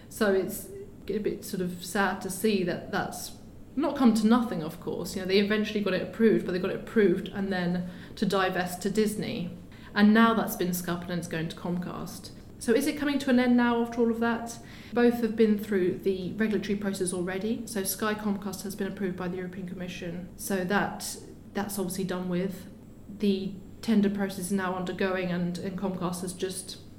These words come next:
announced it's reached the thirty percent mark. I think by the time you listen to this podcast, it will have its required threshold, which is fifty percent plus one. Fox will also tender its thirty-nine percent stake to Comcast.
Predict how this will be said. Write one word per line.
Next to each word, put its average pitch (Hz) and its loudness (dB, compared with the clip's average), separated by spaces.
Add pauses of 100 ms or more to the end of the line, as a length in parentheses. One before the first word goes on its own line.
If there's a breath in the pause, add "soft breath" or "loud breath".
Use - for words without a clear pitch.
(140)
announced 190 -2
it's 170 -6
reached 190 -2
the 180 -8
thirty 196 0
percent - -4
mark. 175 -4
I 180 -4
think 180 -4
by 175 -2
the 185 -4
time 180 -4 (480)
you 220 4
listen 202 4
to - -6
this 175 -2
podcast, 180 -4
it 180 -2
will 180 -2
have 170 -2 (360 loud breath)
its 190 -2
required 185 -2
threshold, 165 -4
which 175 -8
is 170 -4
fifty - -2
percent 175 -6
plus 180 -8
one. 170 -4 (480 loud breath)
Fox 196 -2
will 185 0
also 180 -2
tender 175 -2
its - -6
thirty-nine 180 -4
percent 160 -8
stake - -8
to - -14
Comcast. - -8